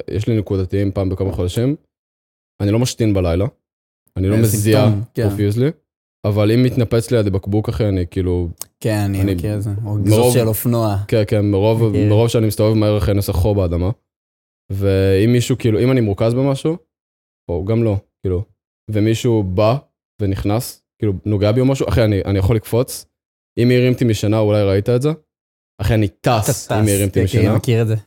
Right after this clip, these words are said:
Speaker 1: ואני לא, קשה לי קצת לשבת, אה, עם הגב לכניסה, לדלת, נגיד, באיזשהו מקום ציבורי.
Speaker 2: אני מכיר את זה, כמו זה כאילו להאמין באיום, אתה מבין? זה כמו שאתה יושב במושב האחרון באוטובוס, כי אתה רוצה לראות את כולם.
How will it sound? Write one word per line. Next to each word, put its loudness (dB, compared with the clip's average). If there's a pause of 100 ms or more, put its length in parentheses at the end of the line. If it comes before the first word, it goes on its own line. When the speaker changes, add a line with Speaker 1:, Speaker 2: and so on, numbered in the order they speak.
(260)
Speaker 1:
ואני 2
לא, 2
קשה 0
לי 2
קצת -4
לשבת, 0
אה, 2
עם 0
הגב 0
לכניסה, -2 (680)
לדלת, 0
נגיד, -2
באיזשהו -2
מקום -4
ציבורי. -4 (380)
Speaker 2:
אני 0 (480)
מכיר -2
את 2
זה, 0
כמו 2
זה 2
כאילו 4 (600)
להאמין 4
באיום, 4
אתה -4
מבין? 2
זה 2
כמו 4
שאתה -6
יושב 0
במושב 0
האחרון 0
באוטובוס, 0
כי -6
אתה -4
רוצה -2
לראות 0
את -8
כולם. -4